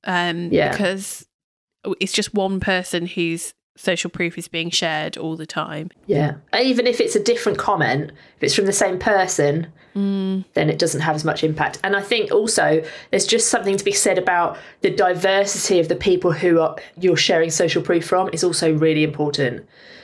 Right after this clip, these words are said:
Speaker 2: Those
Speaker 1: Yeah.
Speaker 2: people, if they all look exactly the same and you're trying to attract people who don't look like them, then you're missing something. And those people are not gonna think you're, you're for them.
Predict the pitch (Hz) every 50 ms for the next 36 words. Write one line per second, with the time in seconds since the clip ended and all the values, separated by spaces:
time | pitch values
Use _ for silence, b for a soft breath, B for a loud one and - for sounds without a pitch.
0 | B B 202 - - 196 190 262 277 262 - 185 170 170 160 - 202 190 214 226
1 | 269 302 302 320 320 311 302 269 - 311 311 - - 320 330 381 - - 392 359
2 | 277 202 180 180 202 233 240 B B B B B B - 185 190 208 233 254 269
3 | - - 285 285 285 277 277 - 285 285 - 277 294 294 285 285 302 302 302 302
4 | 330 - 226 214 202 - 190 180 175 - 185 180 175 180 196 226 240 B B B
5 | B B B B _ - 214 220 220 214 - - 180 196 240 233 226 240 247 240
6 | - 202 196 165 - 180 160 156 - - 147 139 143 147 - - 175 180 180 170
7 | - 202 214 220 220 - 269 262 247 - 208 185 170 175 185 196 - - - -
8 | 196 196 - 208 - 180 175 170 165 - - 180 180 180 - 190 180 165 160 143
9 | 131 113 110 143 156 -